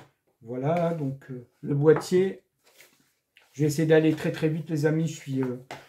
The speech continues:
encore débordé aujourd'hui. Je dois aller, euh, rendre un petit service à mon président.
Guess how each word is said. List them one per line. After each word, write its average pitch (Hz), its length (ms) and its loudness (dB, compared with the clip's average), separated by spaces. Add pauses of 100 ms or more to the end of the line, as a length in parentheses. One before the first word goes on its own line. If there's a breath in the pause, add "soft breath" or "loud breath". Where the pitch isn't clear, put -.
(280 loud breath)
encore 151 220 2
débordé 143 380 4
aujourd'hui. 151 460 -2
Je 139 120 -8
dois 135 160 -2
aller, 131 220 -2
euh, 123 200 -8 (540 soft breath)
rendre 147 320 0
un 156 100 2
petit 139 120 -4
service 151 500 -2
à 147 400 -2 (560)
mon 151 180 0
président. 175 680 0